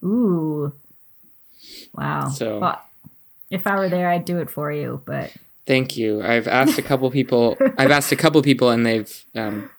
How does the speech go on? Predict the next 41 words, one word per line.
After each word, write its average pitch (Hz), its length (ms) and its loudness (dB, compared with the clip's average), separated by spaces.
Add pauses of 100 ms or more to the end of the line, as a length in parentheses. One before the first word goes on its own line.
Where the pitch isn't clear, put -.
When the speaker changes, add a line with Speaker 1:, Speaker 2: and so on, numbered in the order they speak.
(220)
Speaker 2:
said 104 240 -4
no. 101 400 -6
<laughs> - 40 -12 (340)
Speaker 1:
Oh, 277 60 6
really? 415 500 8 (220)
<laughs> - 260 0
Speaker 2:
My 139 100 6
advisor, 123 600 2
<laughs> - 120 -4
he 147 140 -2 (280)
was 135 120 6
just 123 240 2
grossed 117 500 2
out. 107 460 -2 (160)
Speaker 1:
<laughs> - 240 2 (760)
Yeah. 160 440 -8
Well, 254 100 2
you 269 100 2
can't 370 300 -2
pull 392 240 0
them 240 160 4
out, 175 260 0
you 180 100 -2
know, 175 140 -2
'cause 180 180 -6
they 208 100 -4
have 214 180 -2
a 143 80 -4
hook 170 400 -6 (480)
on 175 200 -4
their, 139 100 4
Speaker 2:
Yeah, 135 240 6
yeah. 127 240 4
Speaker 1:
yeah, 113 80 2
Speaker 2:
You 131 100 6
have 156 120 2
to, 180 80 4
Speaker 1:
yeah, 160 60 6
Speaker 2:
like, 131 300 2
Speaker 1:
yeah. 123 240 0
Speaker 2:
um, 110 300 -6